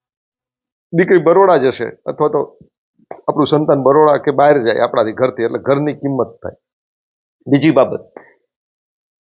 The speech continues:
તૈયાર થવું હોય ને તમારે ખૂબ વ્યવહારિકતા અને દુનિયાદારી શીખવી હોય ને, તો બાળક ઘરમાં જેટલું તૈયાર થશે ને, એટલું એનાથી વધારે બહાર તૈયાર થશે. ત્યાં તમારે સતત જોવાનું છે, સતત ઓળખવાનું છે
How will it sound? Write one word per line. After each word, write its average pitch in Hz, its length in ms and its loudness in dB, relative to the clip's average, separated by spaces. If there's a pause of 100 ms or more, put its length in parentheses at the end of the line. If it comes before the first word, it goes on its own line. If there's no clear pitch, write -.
(480)
તૈયાર 185 300 4
થવું 214 280 0
હોય 233 120 0
ને 156 60 -6
તમારે 110 260 -4
ખૂબ 131 680 0
વ્યવહારિકતા 127 720 2
અને 104 160 -4
દુનિયાદારી 160 580 0
શીખવી 175 320 -8
હોય 180 160 0
ને, 117 140 -8
તો - 260 -16
બાળક 127 240 2
ઘરમાં 170 500 2
જેટલું 190 280 0
તૈયાર 190 360 0
થશે 196 140 -10
ને, 131 120 -14 (800)
એટલું 170 360 4 (100)
એનાથી 180 320 0
વધારે 127 460 2 (440)
બહાર 120 340 0
તૈયાર 95 240 -4
થશે. - 340 -18 (520)
ત્યાં 220 140 0
તમારે 247 240 2
સતત 190 500 -2
જોવાનું 135 420 2
છે, - 120 -20
સતત - 560 -4 (120)
ઓળખવાનું 151 600 0
છે - 180 -20